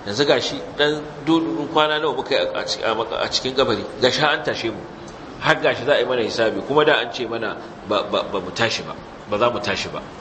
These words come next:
Allah ce, "Nahnu a'lam bima yaqulun." Mu muka fi sanin abin da suke faɗa ɗin nan. Mu muka fi sanin <clears throat> abin da suke tattaunawa a kansa. Ba a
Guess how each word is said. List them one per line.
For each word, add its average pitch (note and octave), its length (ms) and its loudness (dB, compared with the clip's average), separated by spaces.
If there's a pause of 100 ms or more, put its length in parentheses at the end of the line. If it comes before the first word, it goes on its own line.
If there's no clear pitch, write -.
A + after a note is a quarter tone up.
(420)
Allah A2 240 2
ce, G#2+ 160 -2
"Nahnu B2 260 0
a'lam G#2+ 320 2
bima F#2+ 240 -4
yaqulun." E2 400 -4 (800)
Mu A#2+ 160 2
muka C3 260 2
fi - 140 -2
sanin C#3 420 2
abin A2 260 -4
da A2 60 0
suke - 300 -6
faɗa F2+ 320 -2
ɗin F#2+ 160 -6
nan. E2+ 100 -8 (880)
Mu A2+ 140 2
muka C3+ 200 4
fi A#2 120 2
sanin C3+ 400 2 (280)
<clears throat> C#3 320 -2
abin A2+ 340 4
da C3+ 80 6
suke - 340 0
tattaunawa A#2 960 4
a - 80 -4
kansa. G#2 340 -2 (280)
Ba G2+ 160 4 (100)
a C#2+ 60 -2